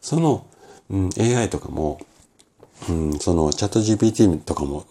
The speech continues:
バージョンによってなんですが、うん、質問すると答えてくれるんですが、私は医者じゃないので、正確な診断はお医者さんにしてもらってくださいっていうふうに、もう注意書きがあって、なんかエーアイが答えてくれる。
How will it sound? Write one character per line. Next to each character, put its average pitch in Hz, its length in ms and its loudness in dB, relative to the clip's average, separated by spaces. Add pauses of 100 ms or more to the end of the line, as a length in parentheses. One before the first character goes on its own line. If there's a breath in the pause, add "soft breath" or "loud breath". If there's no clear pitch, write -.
(120)
バ 98 180 6
ー 98 40 4
ジ 101 100 0
ョ - 20 2
ン 101 60 2
に 104 40 4
よ 104 80 4
っ 101 40 -2
て - 360 2
な - 80 -4
ん 73 80 -6
で 71 80 -10
す - 140 -4
が、 80 180 -2 (720 loud breath)
う 90 420 0
ん、 98 80 -4
質 - 160 0
問 160 160 4
す 170 80 4
る 175 80 0
と 120 80 -2
答 - 260 0
え 180 60 2
て - 140 -2
く - 140 -2
れ 87 100 4
る 82 100 0
ん 80 80 0
で 76 80 0
す 87 140 -4
が、 80 200 0 (280 loud breath)
私 170 360 -2
は 160 200 0
医 156 80 0
者 175 160 -2
じ 175 80 -2
ゃ 170 100 -2
な 170 140 -4
い 101 80 -4
の 82 120 -4
で、 85 220 4 (220 loud breath)
正 147 240 -2
確 139 240 -2
な 123 100 2
診 113 300 -2
断 104 160 0
は 85 160 -4
お 98 80 6
医 - 20 6
者 113 80 -2
さ 110 200 0
ん 90 40 0
に 80 80 -2
し - 100 -4
て - 100 -4
も 78 100 -4
ら 78 80 -2
っ - 20 -2
て - 140 -10
く 82 80 -2
だ 76 80 -4
さ 107 140 0
い - 20 2
っ 101 40 -2
て - 260 -4
い 85 140 4
う 85 80 2
ふ 101 160 0
う 90 60 2
に、 87 300 2 (320 loud breath)
も 92 260 2
う - 120 -20 (140)
注 139 220 2
意 135 80 0
書 135 140 0
き 117 180 -6
が - 160 -6
あ - 80 -4
っ 165 40 -12
て、 - 440 4 (180)
な 92 100 2
ん - 40 -2
か - 140 -8 (100)
エ 82 140 4
ー 76 40 2
ア - 40 0
イ 69 40 -2
が 67 80 -8
答 76 220 -6
え 71 40 -2
て - 100 -10
く - 80 -12
れ 85 80 -12
る。 - 40 -20